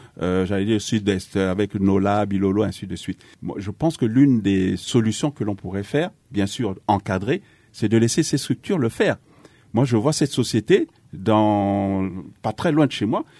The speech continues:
qui, qui répare les routes, alors que la réparation des routes, c'est le domaine de l'État. C'est l'État qui doit construire des écoles. A contrario, c'est que ces sociétés payent de l'argent. S'ils ne payaient pas, j'allais comprendre parce que beaucoup de gens ne connaissent pas la réalité.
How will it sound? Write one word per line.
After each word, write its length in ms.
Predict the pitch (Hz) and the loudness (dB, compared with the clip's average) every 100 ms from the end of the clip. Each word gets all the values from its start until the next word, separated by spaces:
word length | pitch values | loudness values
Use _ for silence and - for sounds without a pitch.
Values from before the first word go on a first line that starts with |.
| _ | _
qui, 440 | - 113 113 107 98 | -4 -2 0 -2 -6
qui 320 | - 107 104 | -10 -6 -4
répare 380 | 101 110 233 214 | 0 2 2 2
les 100 | 180 | 2
routes, 340 | 160 254 - _ _ - | 2 -4 -12 _ _ -16
alors 260 | - 113 135 | -10 -8 -6
que 100 | 117 | -4
la 140 | 101 | -2
réparation 440 | 98 104 92 - 117 | -4 -4 -6 -4 -4
des 80 | |
routes, 220 | 92 165 - | -4 -6 -6
c'est 80 | 92 | -4
le 120 | 92 | -2
domaine 240 | 101 123 | -2 -2
de 80 | 107 | -2
l'État. 340 | 104 113 220 - _ _ | -2 -2 -4 -6 _ _
C'est 240 | - 113 | -4 0
l'État 360 | 98 101 - 254 | 0 0 -2 -6
qui 100 | - | -2
doit 120 | 127 | -2
construire 320 | 107 95 117 | -2 -4 -2
des 160 | 98 92 | -2 -2
écoles. 260 | 90 98 - - | -2 -4 -6 -4
A 100 | 107 | 0
contrario, 600 | - 147 - 156 147 196 | 4 4 4 0 2 0
c'est 160 | 220 135 | 0 -2
que 120 | 143 | -2
ces 160 | 127 190 | -2 -2
sociétés 480 | - 139 147 190 185 _ | -2 -4 -4 -4 -6 _
payent 220 | 262 226 | 2 2
de 100 | 117 | 2
l'argent. 400 | 110 107 101 98 | 4 4 2 -2
S'ils 240 | 92 247 247 | 0 4 6
ne 80 | |
payaient 340 | 208 180 165 160 | 6 10 8 10
pas, 280 | 151 104 - _ _ | 8 6 2 _ _
j'allais 260 | - 101 123 | -2 2 2
comprendre 320 | 110 - 196 | 0 0 0
parce 160 | 123 113 | 0 2
que 180 | 143 135 | 2 2
beaucoup 340 | 120 107 180 233 | 2 2 2 6
de 100 | 175 | 4
gens 340 | 135 180 190 190 - | 6 4 2 0 -2
ne 80 | 113 | -2
connaissent 360 | - 143 151 | 2 4 4
pas 160 | - 156 | 2 2
la 100 | 113 | 2
réalité. 560 | 101 101 101 95 104 | 2 2 2 -2 -4